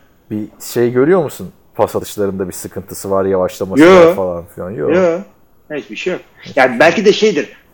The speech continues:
Speaker 2: Artık atamayacağı paslara girmiyordur belki. O yüzden.
Speaker 1: Ya, ha, o da vardır tabii. Yani idareli kullanıyordur vücudunu.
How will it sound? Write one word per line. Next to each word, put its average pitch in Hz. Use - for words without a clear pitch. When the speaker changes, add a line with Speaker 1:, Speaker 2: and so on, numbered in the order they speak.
Speaker 2:
Artık 156
atamayacağı 196
paslara 196
girmiyordur 160
belki. 123
O 202
yüzden. 131
Speaker 1:
Ya, 104
ha, 151
o 135
da 113
vardır 90
tabii. 85
Yani 92
idareli 110
kullanıyordur 87
vücudunu. 82